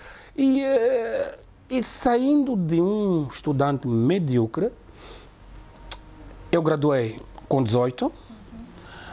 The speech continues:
Speaker 1: Eh, eu escrevi a melhor tese de mestrado dos quarenta e sete anos da minha universidade. Eh,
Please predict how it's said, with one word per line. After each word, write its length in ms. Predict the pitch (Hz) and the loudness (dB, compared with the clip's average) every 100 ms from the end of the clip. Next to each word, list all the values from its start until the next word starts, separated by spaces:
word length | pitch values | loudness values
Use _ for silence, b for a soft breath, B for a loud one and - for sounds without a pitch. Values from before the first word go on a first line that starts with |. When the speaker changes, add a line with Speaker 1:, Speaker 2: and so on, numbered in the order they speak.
| B | B
Speaker 1:
Eh, 160 | 131 131 | 2 2
eu 60 | |
escrevi 440 | 156 - 151 135 143 | 2 2 0 2 2
a 60 | |
melhor 280 | 135 139 180 | 2 2 2
tese 400 | 175 175 165 131 | 0 0 0 0
de 80 | 123 | -2
mestrado 600 | 123 - 131 120 113 107 107 104 - - - - 117 | -2 0 0 0 -2 -6 -8 -14 -20 -20 -20 -10 -4
dos 120 | - | 0
quarenta 340 | 139 143 139 | 2 2 0
e 20 | |
sete 300 | 123 131 - | -2 -4 0
anos 180 | 123 120 | 0 0
da 100 | 110 | 2
minha 160 | 117 117 | 2 2
universidade. 680 | 107 104 - 113 117 135 214 - B B B B B B - | 2 -2 -2 0 0 -2 -8 -12 B B B B B B 0
Eh, 580 | 135 135 131 123 131 | 2 4 4 2 0